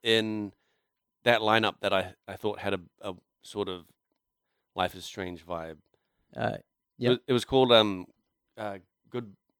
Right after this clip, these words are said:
Speaker 1: Goodbye Volcano High.
Speaker 2: Oh, jeez.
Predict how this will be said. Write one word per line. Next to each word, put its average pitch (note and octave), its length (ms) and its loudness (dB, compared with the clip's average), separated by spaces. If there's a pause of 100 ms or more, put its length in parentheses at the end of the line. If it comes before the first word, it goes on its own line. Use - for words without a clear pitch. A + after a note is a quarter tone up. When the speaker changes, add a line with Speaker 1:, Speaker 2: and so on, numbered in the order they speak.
(320)
Speaker 1:
Goodbye A#2+ 420 6 (200)
Volcano G#2+ 420 2
High. G2+ 380 2 (1080)
Speaker 2:
Oh, A#2 160 -12
jeez. A#2+ 480 -6